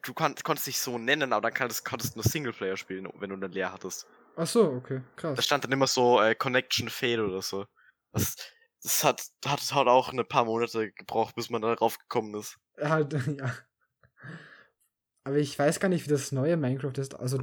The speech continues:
Speaker 2: wie das Minecraft jetzt aussieht, das kann ich nicht sagen.
Speaker 1: Wie meinst du?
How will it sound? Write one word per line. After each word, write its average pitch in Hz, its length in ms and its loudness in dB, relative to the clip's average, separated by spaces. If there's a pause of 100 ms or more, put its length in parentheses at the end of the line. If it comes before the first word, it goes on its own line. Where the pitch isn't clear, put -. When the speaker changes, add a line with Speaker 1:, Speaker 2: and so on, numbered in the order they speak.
(120)
Speaker 2:
wie 139 120 -6
das 127 200 -8
Minecraft 127 340 -2
jetzt 143 260 0
aussieht, 123 440 -6
das 123 120 -10
kann 120 180 -10
ich 120 120 -12
nicht 127 160 -10
sagen. 117 340 -14 (600)
Speaker 1:
Wie 113 80 -4
meinst 113 320 0
du? 113 180 -6